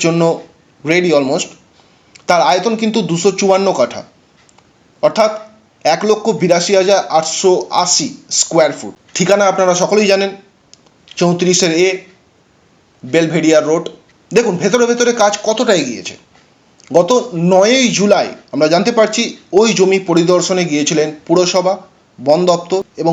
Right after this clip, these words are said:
দক্ষিণ চব্বিশ পরগনা জেলার প্রশাসনের কর্তারা, সাথে ছিলেন আলিপুর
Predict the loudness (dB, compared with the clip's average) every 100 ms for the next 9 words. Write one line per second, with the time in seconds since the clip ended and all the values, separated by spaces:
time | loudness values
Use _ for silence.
0 | 0 -4 -2 -4 -2 -2 -4 -2 -2 0
1 | 0 0 -2 -4 -10 -8 -6 -4 -6 -8
2 | -6 -8 -8 -14 -18 _ _ _ -4 0
3 | 0 2 0 0 -2 0 0 -4